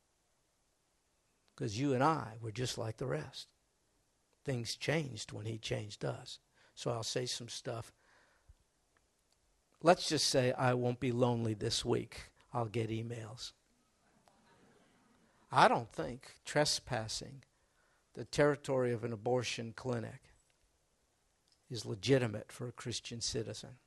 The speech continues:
I don't think breaking a valid law will just, in order to usher in a better one, is legitimate. That's called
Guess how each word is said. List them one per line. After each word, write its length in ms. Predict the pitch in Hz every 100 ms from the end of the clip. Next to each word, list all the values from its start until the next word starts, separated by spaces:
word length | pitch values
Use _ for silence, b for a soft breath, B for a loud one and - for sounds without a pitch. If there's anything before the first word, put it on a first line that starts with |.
| _ _ _ _ -
I 80 | 131
don't 240 | 156 170
think 240 | - 160 120
breaking 720 | 101 139 147 139 - 104 135 _ -
a 160 | 127 113
valid 560 | 101 131 139 127 110 101 -
law 400 | 120 107 98 107 _ _ _ _ _ _ _ _ _ _ _ _ -
will 200 | 127 - _ _ _ _ _ _ _ _ -
just, 360 | 139 160 - - _ - - - _ - b b
in 180 | 156 147
order 260 | 180 202 208
to 180 | - -
usher 380 | 165 180 - 147 -
in 460 | 220 180 123 113 - _ _ _ _ 127
a 60 |
better 300 | 107 160 156
one, 340 | 117 113 117 113 -
is 220 | 123 107
legitimate. 500 | 117 104 123 107 - _ _ _ _ _ _ _ _ _ _ -
That's 220 | 127 -
called 260 | - 117